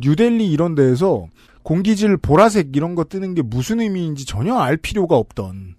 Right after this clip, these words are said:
이 살기 좋은 동네 사람들이 공기질 문제에 대해서 심각하게 고민을 하기 시작을 했고, 그 지역에 있는 주지사와 지역 정치인들은 "기후변화 문제를 하루속히 해결해라"라고 외치고 있고, 기후변화 문제에 있어서 오랫동안 등을 돌리고 있던 트럼프 대통령은,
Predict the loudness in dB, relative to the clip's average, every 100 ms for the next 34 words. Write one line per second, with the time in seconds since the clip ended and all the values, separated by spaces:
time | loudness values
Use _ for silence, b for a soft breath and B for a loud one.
0 | -12 -8 -2 -2 -2 0 0 0 -4 -2
1 | -2 -2 -2 -2 -4 -4 -6 -6 b b
2 | b -4 -2 -2 2 2 2 2 4 4
3 | 2 0 -6 -4 -4 -4 -2 -2 -2 0
4 | -2 -4 -8 -6 -6 -6 -12 -12 -16 -16
5 | -18 _ b b b b 0 0 2 2
6 | 2 2 0 -2 -4 -2 2 4 4 2
7 | 0 0 -4 -4 -4 -2 0 2 2 0
8 | -6 B B B -4 0 2 2 0 0
9 | -2 0 0 2 -2 -4 -6 -4 0 4
10 | 4 4 0 -4 0 0 0 -4 -6 -8
11 | -10 -16 -16 -20 b b -6 0 4 6
12 | 6 4 2 2 6 6 6 2 0 2
13 | 4 6 4 4 2 2 2 4 4 4
14 | 4 4 2 -2 -2 2 0 0 -6 -6
15 | -4 -6